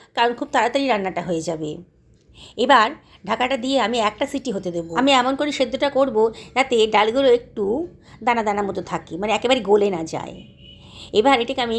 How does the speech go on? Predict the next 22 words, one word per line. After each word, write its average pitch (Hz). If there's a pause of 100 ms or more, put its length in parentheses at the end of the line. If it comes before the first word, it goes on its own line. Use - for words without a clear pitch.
গ্যাস 196
ওভেনে 247
বসিয়ে 185
দিচ্ছি। 156 (840)
আর 233
আমি 226
একটা 262
ফ্রাই 220
প্যান 226
গরম 220
করতে 240
দিয়ে 247
দিয়েছি, 269 (400)
আর -
তার 220
ভেতর 262
দিয়ে 233
দিচ্ছি -
আমি 208 (380)
দেড় 254
টেবিল 269
চামচ 277